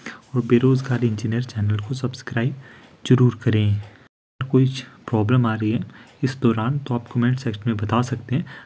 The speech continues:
हम आपके हर problem का solution बताएंगे। तो video को share करना भी ना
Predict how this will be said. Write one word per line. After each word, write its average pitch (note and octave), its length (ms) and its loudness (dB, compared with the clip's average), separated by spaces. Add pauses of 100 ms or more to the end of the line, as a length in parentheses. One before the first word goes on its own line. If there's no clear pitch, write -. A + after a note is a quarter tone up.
हम A#2+ 120 0
आपके A2+ 320 -4
हर B2 140 -4
problem A2+ 380 -2
का B2 120 -6
solution A#2 720 0
बताएंगे। A2 500 -4 (360)
तो B2+ 80 0
video A#2+ 340 2
को B2+ 120 0
share A#2+ 320 -2
करना A2+ 240 -2
भी A2 140 0
ना A#2 200 -2